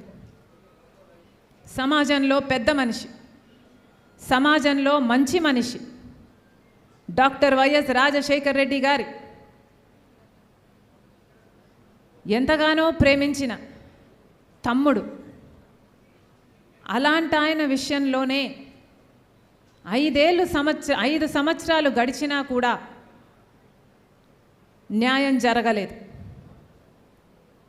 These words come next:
ఈ రోజుటి వరకు కర-, కూడా హత్య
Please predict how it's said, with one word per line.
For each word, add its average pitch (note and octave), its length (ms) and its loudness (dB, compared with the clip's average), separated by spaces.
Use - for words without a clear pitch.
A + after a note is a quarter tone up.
ఈ B3+ 200 4
రోజుటి D#4+ 380 2
వరకు D4+ 280 2
కర-, B3+ 320 -2
కూడా C4 380 0
హత్య C#4 320 0